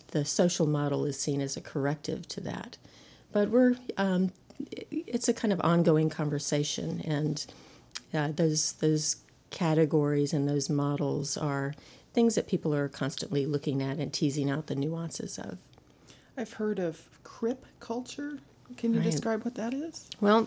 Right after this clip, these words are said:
Speaker 1: crip culture is, um, basically a way of, uh, appropriating this idea of the cripple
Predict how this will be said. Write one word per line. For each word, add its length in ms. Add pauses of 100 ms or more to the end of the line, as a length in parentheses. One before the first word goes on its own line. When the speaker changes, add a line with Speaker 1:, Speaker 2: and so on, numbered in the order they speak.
(120)
Speaker 1:
crip 260
culture 500
is, 320 (720)
um, 540
basically 480
a 80
way 240
of, 320 (160)
uh, 80 (380)
appropriating 960
this 220
idea 420
of 100
the 100
cripple 500